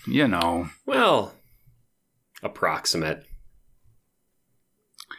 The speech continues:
Speaker 1: Hey, speaking of being drunk, the second sto-, the second play in the Oresteia is called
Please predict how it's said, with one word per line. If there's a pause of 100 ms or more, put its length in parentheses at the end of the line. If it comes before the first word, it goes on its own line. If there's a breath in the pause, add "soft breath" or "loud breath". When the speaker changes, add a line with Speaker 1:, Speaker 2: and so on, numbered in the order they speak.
(480 loud breath)
Speaker 1:
Hey,
speaking
of
being
drunk,
the
second
sto-,
the
second
play
in
the
Oresteia
is
called